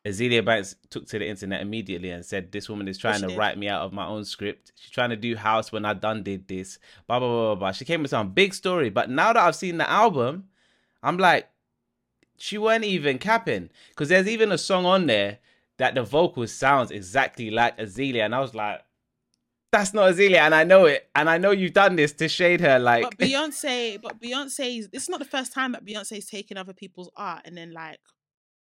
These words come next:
Speaker 1: I don't actually think,
Speaker 2: remixed
Speaker 1: I think that was shots
Speaker 2: remixed
Speaker 1: fired.
Speaker 2: it. Of course.
Speaker 1: Yeah.
Speaker 2: Of course.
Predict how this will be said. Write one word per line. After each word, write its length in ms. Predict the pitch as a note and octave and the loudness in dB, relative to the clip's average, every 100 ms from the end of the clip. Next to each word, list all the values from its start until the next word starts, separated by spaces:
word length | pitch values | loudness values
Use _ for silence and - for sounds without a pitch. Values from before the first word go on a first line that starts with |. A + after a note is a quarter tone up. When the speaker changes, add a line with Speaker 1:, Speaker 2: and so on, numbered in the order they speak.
| _ _ | _ _
Speaker 1:
I 60 | C3+ | 4
don't 120 | G3 | 6
actually 220 | F#3+ D#3 C#3+ | 6 2 -4
think, 260 | D#3 - _ A3 | -6 -8 _ -6
Speaker 2:
remixed 280 | A3+ A3+ B3 | -4 -4 2
Speaker 1:
I 80 | - | 2
think 180 | G3+ C#3+ | 2 -2
that 100 | G#2+ | -4
was 100 | A#2 | -2
shots 240 | D3+ C4 | 0 0
Speaker 2:
remixed 100 | C4+ | 2
Speaker 1:
fired. 420 | B2+ C#3+ F#2 E2+ | 2 4 2 -2
Speaker 2:
it. 120 | A#3+ - _ _ _ _ _ _ _ _ _ _ _ _ | -10 -12 _ _ _ _ _ _ _ _ _ _ _ _
Of 160 | - - | -6 0
course. 560 | C5+ D5 D4 - - - _ _ _ _ _ | 4 4 2 -4 -14 -20 _ _ _ _ _
Speaker 1:
Yeah. 520 | D2+ D2 B1+ C#2 - F#2+ _ _ _ _ _ _ _ _ _ _ _ _ _ _ _ | -18 -18 -18 -18 -20 -20 _ _ _ _ _ _ _ _ _ _ _ _ _ _ _
Speaker 2:
Of 200 | F#4 - | -12 -12
course. 580 | - C5 D#4+ - - - | -4 -2 -2 -4 -10 -16